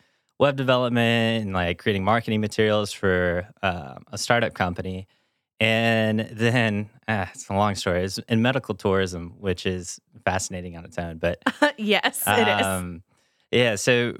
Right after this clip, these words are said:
Speaker 1: I was doing that, and it was becoming apparent that the company wasn't gonna take off. So I was
Speaker 2: Okay.
Speaker 1: like, "Well, I need to figure out what I'm gonna do next." So I started freelancing with web design, and then I had a good buddy of mine, Sean Buck.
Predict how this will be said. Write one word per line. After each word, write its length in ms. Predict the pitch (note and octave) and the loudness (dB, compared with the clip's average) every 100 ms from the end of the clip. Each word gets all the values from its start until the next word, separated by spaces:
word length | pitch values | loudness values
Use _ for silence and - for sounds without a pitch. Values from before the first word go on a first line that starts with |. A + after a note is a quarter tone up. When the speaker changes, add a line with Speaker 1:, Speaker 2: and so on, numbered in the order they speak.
| - | -2
Speaker 1:
I 120 | C3 | 2
was 140 | C3+ B2+ | 2 2
doing 200 | G3 D#3+ | 2 2
that, 320 | C#3+ C#3+ C3 | 2 2 2
and 180 | B2 C3 | 2 2
it 100 | B2+ | 2
was 220 | A#2+ A2+ | -2 -2
becoming 320 | B2 E3+ D#3+ | -2 0 0
apparent 480 | A#2 A#2+ G#2+ A2 G#2 | 0 2 2 2 2
that 460 | G#2+ G#2 G2+ F#2+ G#2+ | 2 4 2 0 -2
the 100 | G#2+ | 0
company 320 | B2 A#2 A2+ | 0 2 2
wasn't 240 | G#2 G2 F#2+ | 0 -2 -6
gonna 140 | F2 | -8
take 200 | - F2 | -4 -4
off. 220 | E2 D2+ - | -4 -8 -4
So 260 | A2+ G#2+ | 2 4
I 60 | G#2+ | 4
was 100 | G#3+ | 2
Speaker 2:
Okay. 160 | G2 G#3+ | 2 2
Speaker 1:
like, 80 | |
"Well, 140 | A#2+ A#2 | 0 0
I 100 | A2 | 0
need 160 | A#2 | 0
to 80 | G#2+ | -2
figure 200 | - G2+ | 0 0
out 120 | F#2 | 0
what 80 | F2+ | -2
I'm 80 | F2 | -6
gonna 100 | F2 | -10
do 200 | E2+ F2 | -10 -2
next." 380 | G#2 G#2+ F2+ - | 0 0 -2 -2
So 120 | A2+ | -2
I 40 | |
started 300 | G#2 D3 C#3 | 2 0 0
freelancing 680 | F#2 A#2+ A#2 A2+ A2+ A2 G#2+ | -2 0 0 2 -2 -2 -4
with 180 | F#2+ - | -4 0
web 160 | A#2+ A2+ | 0 0
design, 480 | F#2+ F2+ F2+ F#2 G2 | -2 -2 -2 -6 -6
and 180 | G2 | -2
then 100 | G2 | 0
I 80 | G2 | 0
had 120 | G2+ | 0
a 60 | A2 | 0
good 140 | G#2+ | 0
buddy 180 | G2 G2+ | 0 0
of 60 | G2 | -2
mine, 180 | F#2+ F#2 | -4 -4
Sean 240 | G2 F#2 | -4 -2
Buck. 360 | A2+ A2+ G#2+ | 0 0 -2